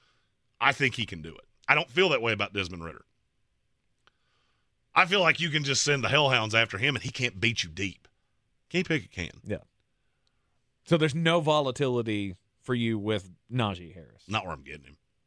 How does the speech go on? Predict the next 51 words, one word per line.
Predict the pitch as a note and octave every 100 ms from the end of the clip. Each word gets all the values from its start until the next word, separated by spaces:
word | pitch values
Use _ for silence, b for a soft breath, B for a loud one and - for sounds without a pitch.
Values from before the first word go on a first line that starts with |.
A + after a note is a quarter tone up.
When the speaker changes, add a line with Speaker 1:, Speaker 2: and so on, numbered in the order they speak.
| G2+
Speaker 2:
Okay. | G2+
Speaker 1:
If | A#2
I | C3
have | C3+
to | D3
take | C#3+
him |
in | A2+
the |
second | - C3 A2
round, | G2 G#2+ B2+ C#3+ B2+
then | A2 G#2+ G#2 -
okay. | G#2 G#2 F#2 F2 - _
Now | F#2+ G2
I've | G2+
got | G#2
a | F#2+
little | G2 F2+
bit | F#2
of | F#2 G2
that | F#2+ G2 _ -
agita | G#2 G#2 F#2 E2+
that | F#2
we | F#2
were | D#2
talking | E2+ D2+
about. | D2+ E2+ _
Speaker 2:
Right. | G2+ G2 D#2+ _ b b b b b b b
Speaker 1:
But | D3+
who | C3+ F3+
would | E3 C#3
you, | B2+ C3+ -
as | E3 F3 C3+
if | B2
you | B2+
had | A#2 D#3+ F#3+ F#3
to |
draft | D3 D#3 C#3+
it | G#2+
right | A2 A2+
now, | G2+ D#2 -
who | C3+
would | B2
you | A2
rather | F#2+ G#2+ B2+ A#2+
have, | A2 F#2+ D#2
Najee | G2 G#2+ G2 F2+
Harris | G2 F#2
or | F2+
Breece | E2+ D#2+
Hall? | C2+